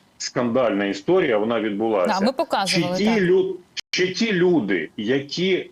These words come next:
Speaker 1: е, вчинили напад, вчинили правопорушення грубе на військовослужбовців територіального центру комплектування, чи вони знають про порядок служби, про грошове забезпечення, про речове забезпечення, продовольче?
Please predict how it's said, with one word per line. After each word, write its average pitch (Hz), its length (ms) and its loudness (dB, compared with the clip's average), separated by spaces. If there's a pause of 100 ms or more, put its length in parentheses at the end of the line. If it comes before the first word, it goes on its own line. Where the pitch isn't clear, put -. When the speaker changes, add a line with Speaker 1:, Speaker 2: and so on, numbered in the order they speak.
(120)
Speaker 1:
е, 120 160 2
вчинили 165 760 0
напад, 135 480 -2
вчинили 156 520 0
правопорушення 139 1080 -2
грубе 107 580 0 (340)
на 135 440 -2 (180)
військовослужбовців 135 1200 -2
територіального 127 540 -2
центру 123 380 -4
комплектування, 107 840 -2 (300)
чи 208 280 0
вони 175 420 2
знають 180 720 0
про 151 440 0 (240)
порядок 156 600 0
служби, 123 680 -2
про 110 360 -2
грошове 120 420 -2
забезпечення, 113 1040 -4
про 120 220 0
речове 151 500 0
забезпечення, 110 760 -4
продовольче? 123 800 0